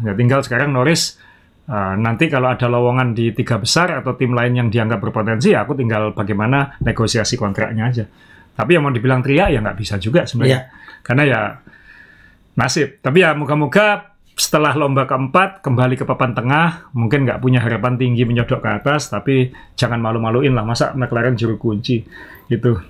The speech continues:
Speaker 2: Tapi kalau dilihat basic mobilnya memang jujur ini lebih berat daripada tahun sebelumnya kan, Sa?
Speaker 1: Berat,
Speaker 2: Kalau
Speaker 1: iya.
Speaker 2: lihat, eh,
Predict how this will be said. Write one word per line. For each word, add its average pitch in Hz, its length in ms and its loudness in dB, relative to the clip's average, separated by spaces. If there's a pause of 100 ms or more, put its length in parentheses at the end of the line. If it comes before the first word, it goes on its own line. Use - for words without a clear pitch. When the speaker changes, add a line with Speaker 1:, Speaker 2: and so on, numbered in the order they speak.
(140)
Speaker 2:
Tapi 170 220 0
kalau 196 240 4
dilihat 151 380 2
basic 143 260 0
mobilnya 151 380 2
memang 143 500 2 (420)
jujur 180 260 2
ini 185 140 4
lebih 127 220 0
berat 143 220 2
daripada 123 280 2
tahun 127 160 2
sebelumnya 139 340 2
kan, 110 120 -4
Sa? 110 160 -4 (140)
Speaker 1:
Berat, 117 280 -2
Speaker 2:
Kalau 147 200 2
Speaker 1:
iya. 143 80 2
Speaker 2:
lihat, 139 160 0 (300)
eh, 127 420 4